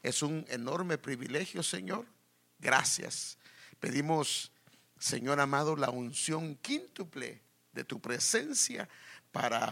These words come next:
poder exponer, para poder compartir, para poder impartir, enseñar de una manera que venga del cielo, Señor, tu palabra.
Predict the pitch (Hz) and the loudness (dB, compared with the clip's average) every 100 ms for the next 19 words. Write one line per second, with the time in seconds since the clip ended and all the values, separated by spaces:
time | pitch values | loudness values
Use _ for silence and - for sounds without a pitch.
0 | - 131 123 143 156 - - - 139 214 | -2 -2 0 0 0 -2 -4 -2 0 0
1 | 240 190 - - 113 - 120 113 131 147 | -2 -10 -10 -4 -4 -4 -4 2 2 4
2 | 143 135 - - 135 113 117 - - 233 | 0 -6 -12 -2 -2 0 -2 -2 0 0
3 | 247 - 131 - 120 123 139 143 - - | 0 0 -2 -2 -6 -2 -2 -4 -10 -20
4 | - 135 120 127 120 - 220 262 - 131 | -4 -2 -2 -2 -4 -2 0 0 -4 -4
5 | 117 - 117 123 143 226 370 - - - | 0 0 0 2 2 2 0 -10 -20 -20
6 | _ - 127 139 131 113 135 151 135 - | _ -4 0 0 0 0 2 4 4 0
7 | - - - - - 123 143 160 147 - | -12 -20 -20 -10 -4 0 2 4 4 2
8 | - - 220 - - - - 220 254 233 | 2 4 4 0 -2 -6 -4 -2 -2 -4
9 | - - - - 120 123 113 113 | -10 -14 -4 -2 2 0 0 -8